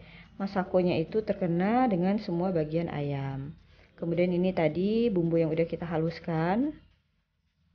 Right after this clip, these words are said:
Nah, jadi untuk takaran sekitar satu, ini satu kilo sampai satu koma dua kilo ya untuk ayamnya ini.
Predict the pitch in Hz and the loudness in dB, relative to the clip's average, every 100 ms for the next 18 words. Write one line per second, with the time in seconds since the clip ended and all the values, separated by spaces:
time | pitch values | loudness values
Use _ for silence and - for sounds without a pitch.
0 | _ _ _ _ 180 175 165 160 190 202 | _ _ _ _ -8 -4 0 2 2 0
1 | - 170 185 175 170 170 - 170 170 - | -4 -4 -2 0 0 -2 -6 -4 -6 -4
2 | 180 175 - 175 233 226 190 196 185 190 | -6 -6 -2 0 0 -2 -2 0 4 4
3 | 190 180 196 202 190 202 185 185 180 185 | 4 0 -2 -2 -2 2 2 2 2 0
4 | 208 208 247 156 160 175 160 156 156 156 | 2 4 6 6 6 2 0 2 2 0
5 | 151 151 156 170 269 | -2 0 0 0 -2